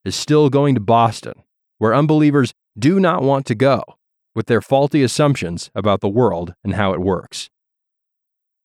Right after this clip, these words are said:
Questions for discussion. One,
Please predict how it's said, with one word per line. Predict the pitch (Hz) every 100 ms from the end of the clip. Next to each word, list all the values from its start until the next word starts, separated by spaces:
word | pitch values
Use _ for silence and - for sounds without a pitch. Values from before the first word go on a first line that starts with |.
| _ _ _ _ _ _ _ _
Questions | - 139 156 180 175 165
for | - 127
discussion. | 127 - 113 - 53 - _ _ _ _ _ _ _ _ _ _ _ _ _ _ -
One, | 139 113 71